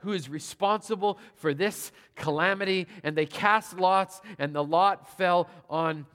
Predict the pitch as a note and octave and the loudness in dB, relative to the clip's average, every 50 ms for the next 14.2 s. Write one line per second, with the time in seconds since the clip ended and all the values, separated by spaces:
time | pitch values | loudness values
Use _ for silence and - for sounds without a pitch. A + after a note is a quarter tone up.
0 | _ _ _ _ _ _ - B2+ A#2+ G#2+ G#2+ D#3+ D#3+ D3 C#3 C3 A#2+ - - - | _ _ _ _ _ _ -20 -20 -18 -10 -4 -2 -2 -2 -2 -4 -8 -14 -18 -20
1 | - _ _ - E3+ E3+ F#3 G#3+ G#3+ F#3 - - _ _ _ _ _ _ _ _ | -20 _ _ 0 2 2 2 2 0 -4 -10 -18 _ _ _ _ _ _ _ _
2 | _ _ _ _ _ _ _ _ _ _ _ _ _ _ _ _ _ _ _ _ | _ _ _ _ _ _ _ _ _ _ _ _ _ _ _ _ _ _ _ _
3 | _ _ _ _ - E3 D3 - F3+ G#3+ B3 C4 C4+ C4 A3+ B3 B3+ B3+ B3 B3 | _ _ _ _ -4 -4 -4 -2 0 2 2 2 2 4 4 4 4 4 2 2
4 | A#3+ G3 A#3+ A#3 A3+ F#3+ G3 A3+ A3+ A3 G#3+ F#3 G3+ G#3+ G#3+ G3+ G3+ - - A3 | 2 2 0 0 0 0 0 2 2 2 0 -2 0 0 0 0 -2 -2 -2 -2
5 | G#3 G3+ G3+ G3+ G3+ G3+ G3+ G3+ G3+ F#3 E3 - _ _ _ _ _ _ D#3 E3+ | 0 0 0 0 0 0 -4 -6 -8 -10 -16 -20 _ _ _ _ _ _ -4 -2
6 | D#3 E3 E3 C#3+ C3+ A#2+ D3+ F3+ G3 G#3+ A3+ A#3 A3 G#3+ G#3 A3 F3+ E3 C#3+ G3 | 0 0 -2 -2 -4 -8 -6 -4 -2 0 0 -2 -2 -2 -2 -2 -4 -4 -2 0
7 | G#3+ G#3 G#3 G#3 G3 F#3+ F#3+ F#3+ G3 F3 F3 E3+ D#3 C#3+ D3 G3 - - - F#3+ | 0 0 0 -2 -6 -8 -8 -6 -6 -4 -4 -6 -6 -4 -4 -4 -4 -4 -8 -10
8 | E3+ C3+ C3 F3 F3 D#3+ D#3 D#3 D#3 D3+ D3 A#2+ G2+ - - B2+ D3 D3+ G3 F#3+ | -10 -8 -4 -2 -2 -2 -2 -4 -4 -4 -4 -6 -10 -10 -8 -6 -6 -6 -6 -6
9 | F#3+ F#3 - - - - F3 F3+ F#3 C4 B3+ - A3 B3+ B3 B3 A#3+ B3 - G3 | -8 -8 -10 -14 -6 -4 -4 -2 -2 -2 -4 0 2 2 2 2 2 -2 -4 -4
10 | F#3 G#3+ A#3+ C4 B3+ - B3 B3+ A#3 - - - A3+ G#3+ G#3+ G#3 G#3 G3+ G3+ - | -4 0 0 0 0 -2 -4 -6 -6 -6 -4 -2 0 0 2 2 0 -2 -4 -6
11 | - - - - - G#3+ G#3+ G#3 G3 F#3+ A3+ E3 D3+ G3 G#3+ F#3+ D3 - - - | -14 -20 -16 -4 0 2 2 2 0 -4 -6 -6 -4 -4 -2 -4 -4 -6 -8 -6
12 | - - A3 G#3 E3 A3+ G#3+ G#3+ - G3+ F#3+ E3+ E3 - - - - - A3+ A#3 | 0 0 0 2 2 0 0 0 0 -2 -2 -2 -4 -6 -6 -10 0 2 4 4
13 | B3+ C4+ - - C#4+ C4 C#4+ C#4 C4+ A3+ - - - B3 A#3 A3+ A3+ A3+ - A#3 | 4 2 2 -2 -2 2 2 2 2 2 -4 -2 0 2 2 2 0 -2 -2 -2
14 | A#3 A#3 A3+ A3+ | -2 -2 -4 -10